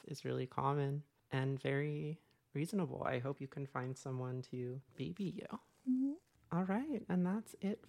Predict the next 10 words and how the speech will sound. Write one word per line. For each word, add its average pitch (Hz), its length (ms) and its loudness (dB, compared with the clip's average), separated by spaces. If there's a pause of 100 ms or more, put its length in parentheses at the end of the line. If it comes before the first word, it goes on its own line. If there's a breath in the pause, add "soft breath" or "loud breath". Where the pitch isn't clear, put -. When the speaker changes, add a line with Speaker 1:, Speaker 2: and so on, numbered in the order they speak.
Speaker 1:
for 190 380 0 (160)
today. - 960 -4 (440 loud breath)
Thank 175 260 2
you 185 200 2
all 175 500 4
always 170 500 4
for 156 440 2
submitting 156 640 2 (480 loud breath)
your 147 280 4
confessions. 160 1200 0